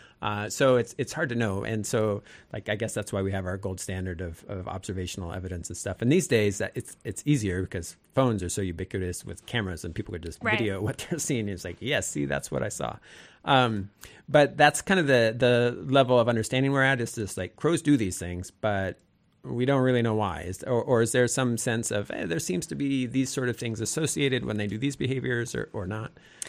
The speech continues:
Speaker 2: So the, the basal behavior of alarm calling and recruiting, so the <clears throat> very first study I did as a graduate student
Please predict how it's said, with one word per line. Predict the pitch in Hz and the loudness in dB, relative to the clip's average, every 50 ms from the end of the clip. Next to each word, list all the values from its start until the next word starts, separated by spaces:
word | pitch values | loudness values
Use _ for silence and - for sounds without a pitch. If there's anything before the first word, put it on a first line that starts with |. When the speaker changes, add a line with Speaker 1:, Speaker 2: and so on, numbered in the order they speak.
| - - - - - - _ _ | -14 -16 -20 -20 -20 -20 _ _
Speaker 2:
So | - - - 339 311 | -6 -2 2 2 2
the, | 247 302 294 | 4 2 -2
the | 226 - - 302 | -2 -2 -2 -2
basal | 233 - 320 339 381 381 - 453 440 403 | 0 2 2 2 2 2 4 2 4 6
behavior | - 370 330 285 294 294 285 240 277 285 277 - | 6 6 4 4 4 0 0 2 2 2 2 4
of | - 240 240 240 214 | 4 4 2 2 2
alarm | 226 226 226 226 226 247 247 | 0 -2 0 0 0 0 0
calling | - 269 277 277 269 262 | 0 0 0 2 2 2
and | 247 233 | 2 0
recruiting, | 226 220 - - - 240 226 214 214 220 220 208 | 0 -2 -4 -4 -4 -2 0 0 -2 -2 -4 -4
so | - - 247 240 | -2 0 0 0
the | 233 233 247 240 233 233 - - - | 0 0 0 0 0 -2 -2 -2 0
<clears throat> | - 330 240 233 220 202 240 226 | 2 2 4 2 2 0 0 0
very | 208 277 311 339 339 | 2 4 4 4 4
first | 339 - 339 302 277 - - | 2 2 0 0 0 0 -2
study | - - 233 233 240 233 | 0 0 2 2 4 2
I | 220 220 | 2 2
did | 196 226 214 | 2 0 0
as | 214 202 | -2 -2
a | 214 208 | -4 -4
graduate | - 208 208 202 226 214 185 | -4 -4 -4 -2 -2 -2 -2
student | - - 226 214 214 214 - | -2 -2 -2 -2 -2 -4 -4